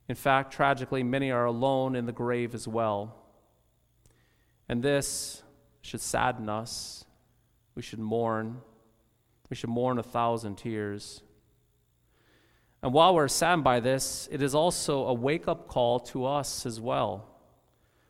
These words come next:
A wake-up call that we all face the same dangers. We face the same dangers of the devil, the world, and our sinful nature.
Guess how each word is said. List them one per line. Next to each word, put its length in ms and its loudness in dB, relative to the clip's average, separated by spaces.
A 80 2
wake-up 360 4
call 220 6
that 160 4
we 100 0
all 220 4
face 460 -2
the 120 -8
same 460 -2
dangers. 840 -4
We 140 -6
face 320 -4
the 60 -6
same 280 -2
dangers 440 -2
of 80 -6
the 80 -4
devil, 340 0
the 140 -4
world, 360 2
and 120 -6
our 60 -4
sinful 360 -4
nature. 480 -4